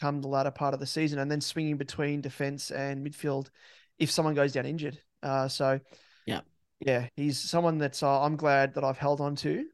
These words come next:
Speaker 1: but, uh, hopefully the tsunami of new owners that jump on him now doesn't weigh
Speaker 2: Don't
Speaker 1: him
Speaker 2: break
Speaker 1: down.
Speaker 2: him. Yeah.
Speaker 1: Yeah, and don't break him, 'cause I've held him for two weeks and had to play the likes of stupid bloody Mukau, um, for a score of thirty-four or whatever it was.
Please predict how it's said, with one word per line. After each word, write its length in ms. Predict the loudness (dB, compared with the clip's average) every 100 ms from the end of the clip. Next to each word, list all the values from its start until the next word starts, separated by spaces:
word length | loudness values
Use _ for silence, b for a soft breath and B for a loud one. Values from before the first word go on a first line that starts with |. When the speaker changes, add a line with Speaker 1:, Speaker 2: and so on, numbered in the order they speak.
| _
Speaker 1:
but, 340 | -2 -2 -2 -2
uh, 240 | 0 0
hopefully 600 | 2 2 4 2 2 2
the 240 | -2 -6 -4
tsunami 580 | -4 0 2 2 2
of 100 | 0
new 160 | 0 0
owners 420 | 2 2 0 -2
that 180 | -4 -4
jump 280 | 0 0 2
on 120 | 0
him 100 | 0
now 360 | 0 0 -2 -4 b b b _ _ 2
doesn't 260 | 2 2
weigh 140 | 2 2
Speaker 2:
Don't 60 |
Speaker 1:
him 40 | 2
Speaker 2:
break 240 | 2 2
Speaker 1:
down. 120 | 2
Speaker 2:
him. 100 | 0 -2 _
Yeah. 260 | -2 0 0
Speaker 1:
Yeah, 160 | 0
and 120 | 0
don't 240 | 2 2 2
break 260 | 2 2
him, 80 | 0
'cause 140 | 2 4
I've 100 | 6
held 260 | 6 6
him 80 | 6
for 80 | 4
two 240 | 4 4
weeks 240 | 6 4 4
and 80 |
had 120 | 0 0
to 60 |
play 240 | 0 2 4
the 120 | 4
likes 240 | 2 2
of 100 | -2
stupid 380 | -6 -4 -4 -4 -10 _
bloody 220 | -6 -2
Mukau, 560 | 0 0 0 0 0 -4 b b b b
um, 400 | 0 2 2 0 -2
for 140 | 0
a 40 |
score 240 | 2 2 2
of 80 | 2
thirty-four 800 | 0 0 -2 -8 _ -4 0 0
or 40 |
whatever 220 | -2 -6
it 60 | -6
was. 300 | -6 -6 -6